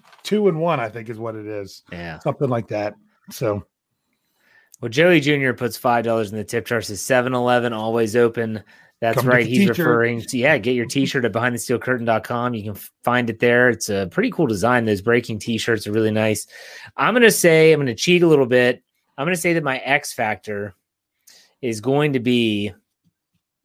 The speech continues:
Speaker 2: you know, I'm not gonna cheat. I was gonna say the offensive line, but Dave basically said the offensive line as it pertains to Ben Roethlisberger. I'm gonna go ahead and say it's Juju Smith-Schuster. I think that Chase Claypool is going to have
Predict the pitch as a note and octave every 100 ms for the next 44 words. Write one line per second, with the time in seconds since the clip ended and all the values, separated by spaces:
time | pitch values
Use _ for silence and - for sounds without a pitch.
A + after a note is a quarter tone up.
0 | - F#3+ F3+ F3 C#3 A#2+ G2+ E2+ F#2+ E2+
1 | B2 D3 E3+ D#3+ D#3+ C#3 C3 B2+ C3 A2+
2 | G#2+ A2 A2 F#2+ C3 C3 A#2 B2 B2 A#2+
3 | A#2+ G#2 A#2+ A2 G#2+ G#2+ A2 G2+ G2+ G#2+
4 | G#2+ G#2 G2 G2 A2+ A2+ G#2+ - F#2+ G2+
5 | G2+ C3 - C3 - C#3+ C3+ C3+ - -
6 | - _ - - _ C3 G3+ B3 F3+ E3+
7 | D#3 D3+ D3 C#3 C3+ A#2 - B2 A2 G#2+
8 | G#2 F#2 - E2+ - C#2 _ _ _ _
9 | _ _ _ _ _ _ C3 F3 - G3+
10 | F3 E3 - D#3+ D3 - C3+ C3 C3 B2
11 | G#2 G#2+ B2 C3 C3 A2 A2 G#2+ G2 F#2
12 | E2+ -